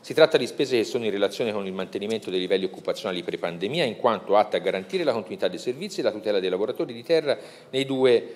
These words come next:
aeroporti di Pisa e Firenze, come indicato nel progetto di utilizzo. A seguito di nostra richiesta di integrazione, la società ha poi completato la suddetta rendicontazione, inviando anche la relazione del revisore legale P W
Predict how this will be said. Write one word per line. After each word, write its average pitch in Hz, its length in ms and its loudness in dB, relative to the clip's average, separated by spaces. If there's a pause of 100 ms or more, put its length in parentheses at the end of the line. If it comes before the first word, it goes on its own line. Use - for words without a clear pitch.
aeroporti 123 540 6
di 107 100 -6
Pisa 98 280 -4
e 87 40 2
Firenze, 80 640 -4
come 147 240 -2
indicato 143 460 2
nel 101 100 -4
progetto 98 380 -4
di 92 60 -8
utilizzo. - 460 -16 (440)
A 107 80 -2
seguito 139 340 2
di 110 60 2
nostra 113 300 2
richiesta 95 760 2
di 101 140 -8
integrazione, 156 680 0
la 135 80 4
società 120 320 0
ha 120 60 2
poi 107 160 2
completato 156 560 0
la 120 80 4
suddetta 117 420 -4
rendicontazione, 90 1040 -4 (720)
inviando 147 540 6
anche 180 280 4
la 156 80 6
relazione 139 540 0
del 110 120 2
revisore 104 800 0 (100)
legale 101 520 4 (280)
P 110 360 -4 (220)
W 95 320 -2